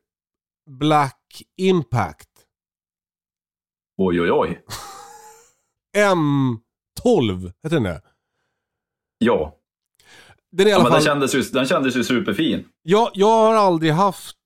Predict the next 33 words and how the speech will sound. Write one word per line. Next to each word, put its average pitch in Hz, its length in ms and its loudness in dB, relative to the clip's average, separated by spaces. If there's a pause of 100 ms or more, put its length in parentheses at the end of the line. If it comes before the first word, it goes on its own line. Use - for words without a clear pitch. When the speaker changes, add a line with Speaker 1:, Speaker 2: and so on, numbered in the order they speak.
(580)
Speaker 1:
Alltså 160 160 -4
jag 208 60 4
har 196 60 4
ju 175 60 2
kört 143 160 0
min 127 280 0
Finlight 117 520 -2
länge, 98 340 -6 (540)
eh, 107 420 -6
och 147 160 -12
den 151 140 -2
är 127 40 0
ju 117 120 0
jättehärlig 98 680 -8
och 104 360 -12
framförallt 107 360 -4
då 110 60 -8
väldigt 98 220 -6
lätt. 120 300 -4 (1120)
Men, 139 320 2 (760)
eh, 131 260 0 (1300)
till 185 100 2
exempel 190 400 0
så 117 80 -2
här, 110 60 0
gå 165 220 2
med 160 140 0
slutstycket 160 680 -2
utdraget, 156 800 0
då 143 140 -4
skallrar 123 460 0
ju 110 80 0
det. 82 200 -6